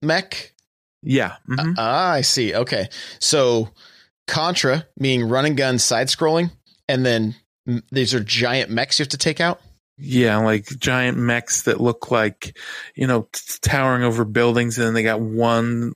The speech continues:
Speaker 2: where you need to, like, hold on to these, like, robotic snakes, and they go back and forth, and you gotta, while they're going back and forth, attack this enemy while dodging it. There's a trailer out for it. Um,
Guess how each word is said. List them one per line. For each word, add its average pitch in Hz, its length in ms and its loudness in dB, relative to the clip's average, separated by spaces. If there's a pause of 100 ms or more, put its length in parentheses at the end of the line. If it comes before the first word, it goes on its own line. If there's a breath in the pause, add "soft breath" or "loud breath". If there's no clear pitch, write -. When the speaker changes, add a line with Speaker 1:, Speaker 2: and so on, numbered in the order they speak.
Speaker 2:
where 117 160 0
you 110 140 2
need 113 200 0
to, 120 80 2
like, 107 260 2 (380 loud breath)
hold 135 280 2
on 127 160 2
to 135 140 2
these, 120 200 4
like, 113 160 0
robotic 117 560 2
snakes, - 800 0 (380 loud breath)
and 123 120 2
they 120 80 4
go 117 260 2
back 113 340 0
and 120 120 -2
forth, 123 440 0
and 113 240 -2 (120)
you 113 200 0
gotta, 107 400 2 (100)
while 113 380 2
they're 113 100 2
going 110 320 4
back 110 260 0
and 110 100 -4
forth, 120 380 0
attack - 520 -4
this 104 420 -2
enemy 117 460 2
while 95 240 2 (100)
dodging 110 480 0
it. 110 160 0 (480 loud breath)
There's 147 160 2
a 143 80 2
trailer 135 380 2
out 101 200 0
for 107 300 2
it. - 180 -2
Um, 113 360 0